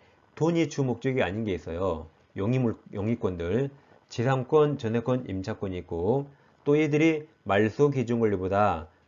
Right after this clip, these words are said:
더 밑에 나올 수 있죠. 그럼 이 상태로 경매가 나오면 말소 기준 권리는 다 소멸합니다. 그리고 그 아래 권리 다 데리고 소멸, 소멸해요. 그러니까 아래 권리들은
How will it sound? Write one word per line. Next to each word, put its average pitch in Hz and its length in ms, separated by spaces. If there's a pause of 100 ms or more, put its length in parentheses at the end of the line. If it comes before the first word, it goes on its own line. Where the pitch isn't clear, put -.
(120)
더 123 360 (160)
밑에 107 360
나올 104 200
수 87 100
있죠. 147 380 (680)
그럼 123 120
이 123 60
상태로 160 400
경매가 127 380
나오면 101 640 (320)
말소 110 400
기준 135 240
권리는 127 340
다 151 280
소멸합니다. 90 760 (160)
그리고 110 480 (280)
그 143 200
아래 120 260
권리 127 320
다 143 300
데리고 113 300
소멸, 135 440
소멸해요. 98 560 (880)
그러니까 143 300
아래 147 180
권리들은 147 540